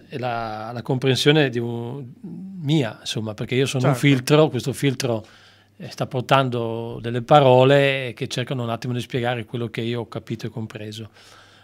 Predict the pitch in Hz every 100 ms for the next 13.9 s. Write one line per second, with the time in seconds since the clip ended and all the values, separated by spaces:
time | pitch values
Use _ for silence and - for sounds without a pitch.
0 | _ 160 185 175 196 208 247 233 156 156
1 | 160 143 185 262 277 233 156 151 147 135
2 | 156 139 139 208 240 185 - - - -
3 | - _ _ _ - _ - _ 160 135
4 | 151 285 135 135 127 147 139 131 123 143
5 | 139 - 127 127 135 170 180 _ _ _
6 | _ _ 143 135 151 - 170 156 127 117
7 | 113 110 110 117 - _ _ _ _ _
8 | - - 131 - 123 135 160 147 127 160
9 | 147 143 151 151 151 147 156 156 - -
10 | - - - _ 151 127 127 151 147 135
11 | 123 117 139 220 131 131 135 127 143 143
12 | 139 120 117 _ - _ _ _ - 165
13 | 135 127 143 143 135 123 117 131